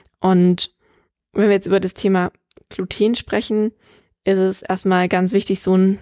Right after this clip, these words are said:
allgemeines Ding festzuhalten. Und das ist dieses, dass Gluten nicht verdaut werden kann. Das bedeutet, es kann nicht vollständig aufgespalten werden,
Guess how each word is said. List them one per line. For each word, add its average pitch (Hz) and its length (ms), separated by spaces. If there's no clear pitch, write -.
allgemeines 196 720
Ding 226 380
festzuhalten. 214 960
Und 185 80
das 185 120
ist - 180
dieses, 190 600
dass - 260
Gluten 208 840
nicht 196 380
verdaut 185 600
werden 196 260
kann. 226 380
Das 220 160
bedeutet, - 760
es - 220
kann 202 280
nicht 202 260
vollständig 185 1080
aufgespalten - 840
werden, - 360